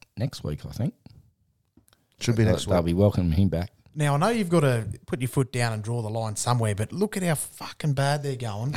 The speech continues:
Speaker 3: Wouldn't you just <laughs> sweep it under the carpet and say, "Oh, no, sorry, mate, that was already been served, you know, that was part of your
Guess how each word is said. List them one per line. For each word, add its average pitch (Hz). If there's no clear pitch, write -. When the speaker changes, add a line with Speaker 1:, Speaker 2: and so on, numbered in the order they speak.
Speaker 3:
Wouldn't 214
you 208
just 185
<laughs> -
sweep 165
it 147
under 143
the 120
carpet 139
and 117
say, 123
"Oh, 147
no, 143
sorry, 139
mate, 143
that 143
was 135
already 117
been 107
served, 117
you 113
know, 107
that 117
was 110
part 113
of 107
your 98